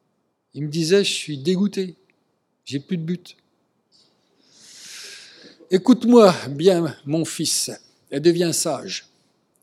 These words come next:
Dirige ton cœur dans le droit chemin. Ne t'associe pas à des ivrognes, ni à ceux qui aiment la bonne chair, car l'ivrogne et le gourmand tombent dans la misère. Et ceux qui somnolent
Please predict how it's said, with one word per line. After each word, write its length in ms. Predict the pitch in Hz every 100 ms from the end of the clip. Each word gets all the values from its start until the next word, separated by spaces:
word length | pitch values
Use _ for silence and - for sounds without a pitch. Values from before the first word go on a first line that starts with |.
| -
Dirige 340 | 165 190 196
ton 180 | 208 190
cœur 480 | 196 202 180 139 - _ _ _ _ _ _
dans 140 | - 147
le 140 | 151
droit 240 | 151 147 175
chemin. 500 | - 180 151 131 117 _ _
Ne 80 | 170
t'associe 540 | 208 196 196 190 196
pas 180 | - 208
à 60 | 196
des 240 | 185 170
ivrognes, 420 | 185 160 185 147
ni 140 | 156 170
à 60 |
ceux 240 | 170 - 208
qui 220 | - 175
aiment 180 | - 190
la 120 | 175
bonne 180 | 170 175
chair, 380 | 170 - 175 170
car 120 | 165
l'ivrogne 460 | 160 180 151 180 180
et 60 | 160
le 80 |
gourmand 400 | 151 175 165 202
tombent 260 | 196 208 208
dans 120 | 196
la 100 | 196
misère. 480 | 190 175 175 143 127
Et 40 |
ceux 200 | 127 -
qui 160 | 170 175
somnolent 560 | - 175 170 160 131